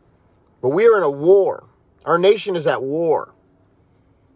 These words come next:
And the enemy is trying to take away our freedoms and our rights and our religious liberty and our right to assemble and our right to speak.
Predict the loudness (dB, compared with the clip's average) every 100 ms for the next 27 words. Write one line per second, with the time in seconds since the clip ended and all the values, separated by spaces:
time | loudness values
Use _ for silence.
0 | _ _ -4 0 0 0 -4 -6 -6 -2
1 | 0 0 -4 -10 -14 -6 -6 -2 2 2
2 | 0 -6 -6 -6 -4 -4 -2 -2 -2 -4
3 | -6 -4 -6 -8 -6 -6 -4 -8 -6 -2
4 | 0 0 -4 -6 -4 -4 -4 -4 -2 -2
5 | -4 -14 -10 -12 -12